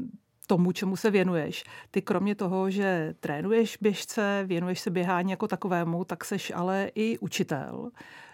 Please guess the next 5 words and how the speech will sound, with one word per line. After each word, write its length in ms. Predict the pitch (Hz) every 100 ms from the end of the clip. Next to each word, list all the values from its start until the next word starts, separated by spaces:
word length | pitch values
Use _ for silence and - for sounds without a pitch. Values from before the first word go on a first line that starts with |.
| -
Učíš 640 | 170 - 202 202 190 190
děti 440 | 165 175 202 196 202
na 240 | 185 190
základní 520 | 185 170 180 180 202
škole. 440 | 202 - 170 147